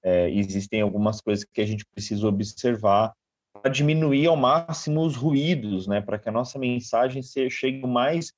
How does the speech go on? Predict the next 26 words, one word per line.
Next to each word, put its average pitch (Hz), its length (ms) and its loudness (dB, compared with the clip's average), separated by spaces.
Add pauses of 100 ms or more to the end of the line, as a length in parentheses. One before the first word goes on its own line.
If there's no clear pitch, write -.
(320)
clara 139 440 2
possível, 131 840 -2
né? 107 140 0
Pras 107 220 -6
pessoas, 117 580 -2 (120)
elas 110 220 0
possam 117 360 -4
entender, 110 580 0
se - 160 -10
engajar, 101 640 2
se - 260 -20
comprometer. 98 920 -2 (380)
Então, 135 440 2 (720)
é, 113 200 4
como 147 300 -4
você 156 300 -2
falou, 160 340 2
é, 110 240 2 (600)
é 113 100 0
chato 165 520 -2
dizer 139 200 0
assim, 143 280 -2
né? 117 140 0
"Puxa", 113 640 0 (680)
e 113 220 -2
eu, 113 140 2